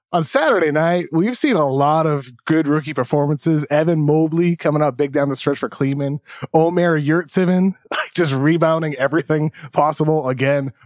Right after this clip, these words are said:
Bones Hyland having a great night for Denver. So there's been a lot of good rookies this season. Let's start with Rookie of the Year. Uh, right now, it has to be Evan Mobley with his defensive versatility, scoring, and playmaking. What has impressed you the most about Mobley's rookie season in Cleveland?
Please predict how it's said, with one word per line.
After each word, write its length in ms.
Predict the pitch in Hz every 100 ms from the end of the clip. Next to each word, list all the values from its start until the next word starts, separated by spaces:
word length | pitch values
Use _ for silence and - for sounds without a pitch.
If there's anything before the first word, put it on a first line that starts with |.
| -
Bones 360 | 156 170 180
Hyland 400 | 143 147 160 160
having 240 | 143 139 117
a 60 |
great 260 | 104 143 139
night 180 | 135 117
for 100 | 117
Denver. 380 | 131 127 131
So 320 | 131 147 135 - - - -
there's 100 | 165
been 100 | 180
a 60 | 185
lot 220 | 151 160
of 20 |
good 120 | 151 135
rookies 280 | 139 160
this 140 | 147 151
season. 320 | 170 160 143
Let's 140 | 156
start 220 | - 196 160
with 160 | 131
Rookie 280 | 143 - 135
of 60 | 110
the 80 | 110
Year. 340 | 113 117 117 - _ -
Uh, 80 |
right 200 | 123 208
now, 180 | 175 151
it 60 | 123
has 260 | 120 120
to 80 | -
be 240 | 123 127 123
Evan 220 | 123 117
Mobley 360 | 117 117 120
with 140 | 113 113
his 180 | 135 123
defensive 440 | 120 139 127 117
versatility, 580 | 123 - - 127 123 117
scoring, 580 | - 123 123 120 117 107 _ -
and 100 | 113
playmaking. 600 | 139 127 123 113 123 123
What 180 | 151 226
has 80 |
impressed 400 | 247 202 185 170
you 80 | 165
the 80 | 131
most 300 | 120 127 123
about 180 | 117 110
Mobley's 400 | 123 123 120 110
rookie 220 | 113 110
season 320 | - 107 104
in 100 | 95
Cleveland? 480 | 98 110 101 98 104